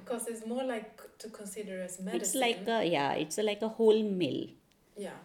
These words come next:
Speaker 2: So,
Speaker 1: In itself.
Speaker 2: in itself,
Speaker 1: Yeah, so you
Speaker 2: yeah.
Speaker 1: shouldn't really treat it like s-, because here we sometimes give kids to drink with the food and,
Speaker 2: Yeah.
Speaker 1: and with the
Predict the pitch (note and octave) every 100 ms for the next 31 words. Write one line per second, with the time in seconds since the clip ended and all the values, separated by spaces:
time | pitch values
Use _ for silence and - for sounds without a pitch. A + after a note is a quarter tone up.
0 | - - - - F3 E3+ E3+ E3+ E3+ E3+
1 | E3 - - - E3 E3 D#3 D3+ - -
2 | - - - G3+ G3+ E3 A3+ G#3+ F#3+ G3+
3 | G3 F#3 F#3 - _ _ - G#3 G3+ F#3
4 | E3+ D#3+ - - G3+ G3+ G3 - A3+ G#3+
5 | G3 F#3 G#3 G3 F#3+ F#3 F3+ F3+ - -
6 | F#3+ E3+ E3+ - A3+ F#3+ F#3+ - - -
7 | F#3+ F3+ E3+ E3 - - - _ _ _
8 | _ - F#3+ F#3 F#3+ G3 G#3+ G3 E3 D#3+
9 | E3 D3+ - E3+ D#3+ - E3 E3 E3 E3